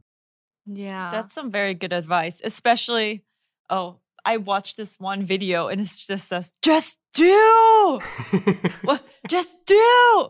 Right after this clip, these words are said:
Speaker 2: 'Cause th-, I think that's the, the first step is to actually just
Speaker 1: Get
Speaker 2: do
Speaker 1: yourself
Speaker 2: it.
Speaker 1: started, yeah.
Speaker 2: 'Cause I do that often too, where I
Speaker 1: Mm.
Speaker 2: just overthink it and I'm such a perfectionist and
Speaker 1: Yeah.
Speaker 2: just have these,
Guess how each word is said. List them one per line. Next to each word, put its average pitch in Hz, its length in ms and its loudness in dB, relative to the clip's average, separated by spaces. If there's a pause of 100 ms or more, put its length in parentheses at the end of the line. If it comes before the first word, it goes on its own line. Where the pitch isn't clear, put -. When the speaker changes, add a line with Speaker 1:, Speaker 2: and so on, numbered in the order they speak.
Speaker 2:
'Cause 339 160 -2
th-, - 180 0
I 320 80 2
think 320 180 -2
that's - 260 0
the, 247 400 0
the 349 160 -4
first - 580 0 (120)
step - 460 0
is 247 140 -2
to - 200 0
actually 220 500 -2 (120)
just 202 240 -4
Speaker 1:
Get 196 140 -12
Speaker 2:
do 277 80 -2
Speaker 1:
yourself 415 220 4
Speaker 2:
it. - 20 -4
Speaker 1:
started, 156 440 -8
yeah. 151 260 -4
Speaker 2:
'Cause 247 180 -8 (100)
I 247 160 2
do 269 140 -4
that 233 140 -2
often 208 380 -2
too, 220 240 -2
where 196 100 2
I 185 100 2
Speaker 1:
Mm. 190 40 -6
Speaker 2:
just 185 200 -10
overthink 202 560 -4
it 190 180 -4
and 175 120 -6
I'm 180 100 -4
such - 280 -6
a 185 40 -12
perfectionist 190 840 -6
and - 140 -12
Speaker 1:
Yeah. 170 60 -14
Speaker 2:
just 180 280 -8
have 175 380 0
these, 175 340 -12